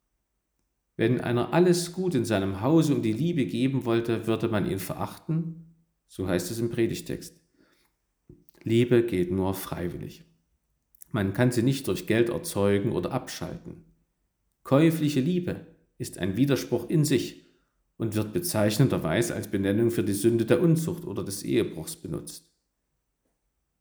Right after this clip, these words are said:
Genauso wenig wie die Liebe Gottes käuflich ist, ist auch Gottes Segen käuflich. Das sehen wir schon am heidnischen Propheten Biliam aus dem Alten Testament.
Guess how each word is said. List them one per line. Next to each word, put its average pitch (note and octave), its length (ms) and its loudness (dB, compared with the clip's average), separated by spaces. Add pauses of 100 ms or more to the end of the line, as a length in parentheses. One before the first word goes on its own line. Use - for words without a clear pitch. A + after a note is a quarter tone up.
(240)
Genauso E3 480 4
wenig A2+ 340 6
wie G#2 80 -2
die G#2 100 0
Liebe G2 400 -4 (420)
Gottes - 640 0 (460)
käuflich D#3 500 0
ist, - 220 -2
ist - 220 -6
auch - 120 -4
Gottes B2 400 -2
Segen D#3 380 4
käuflich. - 560 -12 (440)
Das F#2+ 100 -8
sehen B2 220 6
wir A#2 60 2
schon - 200 -2
am F#2+ 220 -4
heidnischen C3 500 -2
Propheten B2 480 -2
Biliam A2+ 500 2
aus G2 140 -6
dem G#2 180 -4
Alten G2 240 -4
Testament. - 600 -10